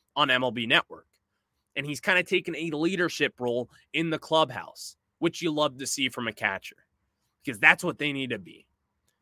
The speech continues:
They're the captain of the infield. And I know people say it's the shortstop. Nuh-uh. Not on my team. That's the catcher.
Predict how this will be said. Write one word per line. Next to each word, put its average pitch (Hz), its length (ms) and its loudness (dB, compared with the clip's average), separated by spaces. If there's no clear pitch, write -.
They're 165 100 2
the 156 100 4
captain 170 500 4
of 156 120 2
the 139 160 2
infield. 117 460 -2
And 110 100 2
I 117 120 10
know 151 180 4
people 165 260 -2
say 165 180 2
it's 160 140 -6
the 135 80 -8
shortstop. 180 560 2
Nuh-uh. 117 420 -4
Not 147 240 6
on 143 60 -2
my 120 220 2
team. 92 300 -20
That's 160 220 6
the 160 120 0
catcher. - 420 0